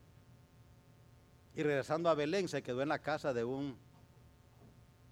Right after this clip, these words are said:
peregrino ahí que le dio donde quedarse. Y en la noche,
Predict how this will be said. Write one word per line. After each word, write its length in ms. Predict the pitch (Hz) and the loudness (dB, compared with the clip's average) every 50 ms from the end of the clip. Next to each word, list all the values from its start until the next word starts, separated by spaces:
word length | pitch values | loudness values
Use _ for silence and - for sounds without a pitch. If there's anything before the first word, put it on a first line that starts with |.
| - - | -20 -8
peregrino 420 | - 127 135 123 110 123 147 147 135 | -6 -4 -2 -2 -2 -2 -2 -2 0
ahí 160 | 123 139 143 | 0 -2 -2
que 100 | - 127 | -2 -2
le 80 | 120 117 | -2 -2
dio 100 | 117 127 | -2 -2
donde 160 | 135 135 - | -4 -6 -6
quedarse. 580 | - 117 113 120 147 160 139 - - 127 117 - - - - - - - - - | -6 -2 0 0 0 -2 -4 -8 -12 -12 -12 -14 -18 -20 -20 -20 -20 -20 -14 -4
Y 180 | - 165 165 160 | 0 4 6 6
en 120 | 151 143 | 6 6
la 100 | 135 127 | 4 2
noche, 600 | 127 131 175 233 233 - - - 135 139 156 143 | 0 0 0 0 -2 -2 -2 -4 -4 -4 -6 -10